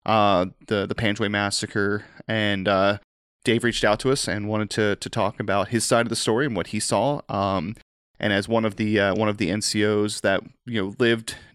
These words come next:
you know, very close proximity to Bobby Bales, uh, we think he has some, some really good insights and, uh, maybe some,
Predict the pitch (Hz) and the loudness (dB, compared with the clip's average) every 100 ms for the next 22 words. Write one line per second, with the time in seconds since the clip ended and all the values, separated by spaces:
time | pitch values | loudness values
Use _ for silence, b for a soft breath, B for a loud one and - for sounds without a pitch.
0 | 123 110 98 90 82 117 135 - 113 - | -10 -4 -2 -4 -2 2 2 2 0 0
1 | 104 - 104 85 92 87 - 101 95 98 | -4 -2 -6 -4 -4 -4 -2 0 0 0
2 | - _ _ _ _ - 98 95 104 90 | -6 _ _ _ _ -6 -4 -2 -4 -4
3 | 87 82 - 90 78 - 98 98 87 85 | -4 -4 -6 -8 -8 -8 -4 -4 -4 -6
4 | 87 87 - 87 87 - 85 80 76 80 | -6 -4 -4 -4 -4 -6 -4 -4 -4 -4
5 | 92 90 - 90 | -4 -4 -8 -8